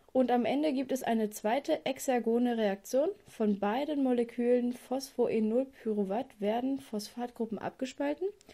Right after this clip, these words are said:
Es entsteht dann aus Phosphoenolpyruvat, entsteht dann nur noch Pyruvat, also das Phosphoenol ist weg. Und die beiden Phosphatgruppen, die in diesem Phosphoenol drin sind,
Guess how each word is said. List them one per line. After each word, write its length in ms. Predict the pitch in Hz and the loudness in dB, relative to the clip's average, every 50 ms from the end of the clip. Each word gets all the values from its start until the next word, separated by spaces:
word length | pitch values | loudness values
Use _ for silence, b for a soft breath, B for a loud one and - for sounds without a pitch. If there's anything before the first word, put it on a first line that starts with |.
| B B B B B B | B B B B B B
Es 140 | 240 247 240 | -4 -2 2
entsteht 420 | 226 240 233 - - 254 262 262 | 2 2 2 2 2 2 2 4
dann 160 | 262 254 240 | 4 2 4
aus 220 | 208 220 214 208 208 | 4 2 0 0 -2
Phosphoenolpyruvat, 1600 | - - 269 285 - - - 285 277 - 233 233 226 220 226 240 269 302 - - - 226 220 214 202 190 220 277 - - - - _ - | -2 -2 -2 -2 -2 -2 0 2 2 4 4 4 4 4 4 4 2 0 -2 -4 -2 0 0 0 0 0 -2 -4 -4 -8 -16 -20 _ -12
entsteht 300 | 208 214 - - 226 226 | -10 -6 -4 -2 -2 0
dann 160 | 220 220 220 | 2 2 2
nur 20 | |
noch 160 | 220 220 220 220 - - | 2 0 -2 -4 -10 -8
Pyruvat, 640 | - - 233 254 285 294 302 311 320 349 339 - - | -4 -4 -2 -2 -2 -2 -2 -2 -2 -4 -4 -2 0
also 180 | 214 214 214 | 0 0 0
das 200 | 208 196 202 202 | 0 0 -2 -4
Phosphoenol 920 | - - - 262 269 262 - - 262 247 247 - 214 214 208 208 214 240 269 | -6 -6 -4 -4 -4 -4 -2 2 4 4 4 4 4 2 2 2 2 0 0
ist 240 | - - 202 - - | -2 -4 -6 -4 -4
weg. 240 | 214 277 330 - - _ b b b b b b b b b b b b b | -4 -4 -4 -6 -14 _ b b b b b b b b b b b b b
Und 160 | b 269 269 | b 2 4
die 120 | 262 269 | 4 4
beiden 280 | 233 247 240 240 233 233 | 4 6 6 6 6 2
Phosphatgruppen, 1040 | 233 - - 226 214 - - 240 254 339 339 - - - 214 214 214 262 277 254 | 0 -2 -4 -4 -4 -4 -2 -2 -2 -2 -4 -4 -4 -2 -2 0 2 2 4 4
die 100 | 214 220 | 4 2
in 80 | 220 214 | 2 2
diesem 220 | 208 202 208 202 | 2 2 0 0
Phosphoenol 600 | 208 - 226 226 226 - 220 202 208 208 240 254 | 0 -2 -4 -4 -2 0 2 2 4 4 4 2
drin 220 | 254 233 214 202 190 | 0 0 -2 -2 0
sind, 260 | 196 233 285 339 - | 0 0 -2 -2 -6